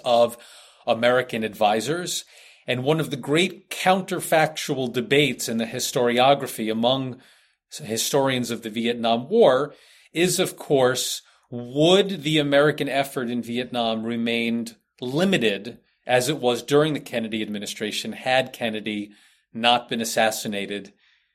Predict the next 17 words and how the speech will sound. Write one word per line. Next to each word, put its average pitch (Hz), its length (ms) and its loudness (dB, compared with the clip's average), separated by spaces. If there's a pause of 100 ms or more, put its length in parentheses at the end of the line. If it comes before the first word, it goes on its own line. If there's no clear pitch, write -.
(160)
in 113 120 -4
November 113 420 2
of 101 100 -2
nineteen 107 440 -6
sixty-three? 98 800 -10
Would 143 240 0
the 156 80 0
war 143 260 4
have 120 160 2
remained 120 460 -2
limited? 202 580 -2 (840)
Or 160 560 6 (1500)
would 135 160 -4
Kennedy 151 440 0
have 131 140 -2
kept 156 380 0
it - 400 -2